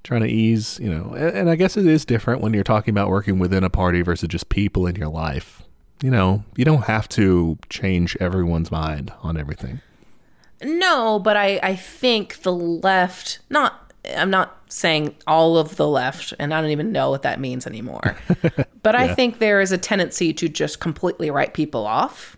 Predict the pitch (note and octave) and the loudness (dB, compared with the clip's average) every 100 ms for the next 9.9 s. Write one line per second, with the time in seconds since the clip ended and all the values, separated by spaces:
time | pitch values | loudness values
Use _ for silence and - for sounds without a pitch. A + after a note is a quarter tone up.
0 | _ A#2 A#2 F2 E3 E3 D#3+ C#3+ C#3+ - | _ 2 2 2 -2 0 0 0 -2 0
1 | A#3 B3 A#3+ G#3+ - _ F3+ F#3+ F3+ E3+ | 2 4 2 0 -8 _ -4 0 0 0
2 | E3+ D3+ A#2+ F3 G3+ F#3+ F3+ D#3+ D#3 F#3 | 0 0 0 0 2 2 0 -2 0 2
3 | F#3 F3 D#3+ E3 - D3+ C#3+ C#3 C3+ - | 2 4 4 2 -2 -2 0 -2 -4 -6
4 | - D3+ C#3 F3 E3+ E3+ E3 B2+ C#3 - | -4 -2 0 0 0 2 0 -2 -4 -6
5 | D3 F3+ - F#3 F3 - C#3 C3 C3 _ | -2 -2 0 0 0 0 0 0 -4 _
6 | D#3 B2 G2 D3+ C#3 - C#3+ B2 - B2+ | -4 -4 -4 -4 -4 -4 -4 -4 -4 0
7 | G3 - - - - - - _ _ - | 0 -2 -12 -20 -20 -20 -20 _ _ -2
8 | G#3 A3+ A#3 - A#3+ A3 F3+ G#3 G3 E3+ | 0 2 0 2 2 2 2 2 4 2
9 | E3 E3 D#3+ D#3+ B3 C#4 B3+ A3 G3 | 0 0 0 0 0 0 2 0 -2